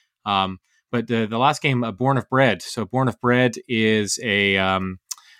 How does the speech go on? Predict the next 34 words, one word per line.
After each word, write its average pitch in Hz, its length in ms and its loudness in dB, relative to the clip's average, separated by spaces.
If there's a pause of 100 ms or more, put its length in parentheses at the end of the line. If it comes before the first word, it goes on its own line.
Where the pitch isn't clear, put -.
(140)
uh, 90 180 0
a 220 40 -8
two 170 180 4
D-ish 147 720 2
kind 135 180 0
of 113 60 -2
R 127 160 4
P, 123 180 2
two 123 160 -4
point 123 200 -4
five 113 220 0
D 110 240 4
kind 110 160 -2
of 107 80 0
R 104 120 0
P 113 160 0
G, 107 400 2
uh, 98 260 -2
very 135 220 4
much - 380 -2 (320)
just - 480 -2 (420)
Paper 110 220 0
Mario: 98 400 2
The 92 80 -4
Thousand 92 300 -2
Year 87 100 -4
Door, 80 240 -10 (160)
right? 90 260 -6
That, 104 140 -4
that's 113 160 -2
what 104 100 -8
this 92 120 -8
game 82 200 -8
is. - 220 -16